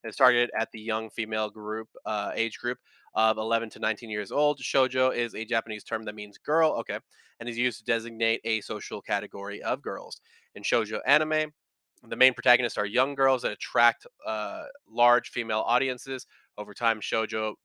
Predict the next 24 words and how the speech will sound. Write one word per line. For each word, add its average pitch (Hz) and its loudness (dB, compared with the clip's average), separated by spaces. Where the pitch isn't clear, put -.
comes 107 -6
with 107 -10
diverse 104 -6
subgenres, 135 0
including 110 -4
comedy, 120 2
action, 113 -2
romance, 107 0
sensuality, 107 -2
drama, 104 -2
fantasy, 101 -8
et - -18
cetera. 104 -6
Uh, 107 4
in 120 -6
the 120 -4
early 135 0
twentieth 123 0
century, 160 -4
broad 131 6
journals, 120 -2
uh, 104 -2
targeted 117 0
use 123 -8